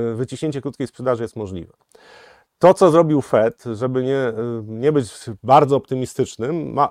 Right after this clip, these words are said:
ma przełożenie na gospodarkę. Tutaj są informacje o tym, że posiadacze samochodów, którzy kupili je na kredyt, e, mają problem ze spłatą, e, zobowiązań i ten, ten, te problemy rosną. To znaczy, to, to już są poziomy,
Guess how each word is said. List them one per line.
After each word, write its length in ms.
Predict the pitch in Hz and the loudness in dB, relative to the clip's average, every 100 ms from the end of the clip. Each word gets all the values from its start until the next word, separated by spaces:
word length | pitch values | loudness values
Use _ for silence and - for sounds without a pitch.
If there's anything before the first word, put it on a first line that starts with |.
| - | -2
ma 320 | 135 165 147 | 2 4 4
przełożenie 480 | - 123 117 113 110 | 0 -4 -2 -2 -4
na 120 | 107 | -4
gospodarkę. 720 | 98 - 95 95 90 113 180 - _ _ _ - 107 | -8 -8 -4 -4 -6 -10 -10 -14 _ _ _ -16 -8
Tutaj 260 | 147 160 | 2 2
są 140 | 151 139 | 2 -2
informacje 560 | 147 139 139 - 131 | -2 -2 -4 -2 -2
o 60 | 131 | -2
tym, 260 | 143 127 | -2 -6
że 320 | 113 120 120 117 | -4 -2 -2 -4
posiadacze 720 | 117 - 120 123 - 117 117 113 | -8 -8 -4 -4 -2 -2 -2 -4
samochodów, 580 | 120 113 110 113 101 - | -8 -8 -4 -4 -4 -10
którzy 280 | 98 101 | -14 -14
kupili 360 | 98 95 107 104 | -14 -14 -10 -6
je 120 | 104 | -6
na 120 | 101 | -6
kredyt, 520 | 95 110 110 117 113 - | -8 -4 -2 -4 -6 -8
e, 40 | 107 104 92 | -6 -6 -8
mają 420 | 104 120 123 120 107 | -2 2 4 2 0
problem 480 | 120 117 110 110 | 0 0 0 0
ze 100 | 104 | -4
spłatą, 680 | - - 117 110 110 107 110 - 104 104 101 | -10 0 0 2 -2 -2 -6 -14 -12 -10 -8
e, 20 | |
zobowiązań 720 | 101 104 110 107 98 101 127 123 | -6 -4 -2 -2 -2 -4 -6 -8
i 60 | |
ten, 260 | - 120 117 | -6 -6 -6
ten, 440 | - 117 110 101 - _ - _ | -6 -6 -6 -12 -20 _ -20 _
te 100 | 120 | -6
problemy 460 | 123 120 135 123 | -4 0 0 2
rosną. 360 | 117 120 - 85 | 2 0 -4 -14
To 120 | - | -14
znaczy, 260 | 95 98 104 | -14 -14 -10
to, 160 | 113 98 - _ | -12 -12 -18 _
to 100 | 120 | -6
już 160 | 113 | -6
są 120 | - 113 | -8 -10
poziomy, 520 | 113 113 120 120 | -6 -4 -4 -4